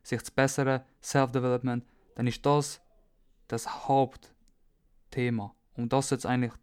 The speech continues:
achtzig Prozent von der Zeit gehen. Das Warum. Dein eigene Warum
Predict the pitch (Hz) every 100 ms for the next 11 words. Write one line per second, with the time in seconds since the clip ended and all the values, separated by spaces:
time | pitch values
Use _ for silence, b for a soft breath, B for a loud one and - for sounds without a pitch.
0 | _ _ - 143 - 131 139 123 120 -
1 | 117 - 107 104 _ _ _ _ _ _
2 | _ _ _ _ _ _ _ _ _ -
3 | 127 113 117 120 107 - _ _ _ _
4 | _ _ _ _ _ _ _ _ _ _
5 | _ _ _ _ _ _ _ _ - 120
6 | - 151 180 180 165 143 139 165 165 175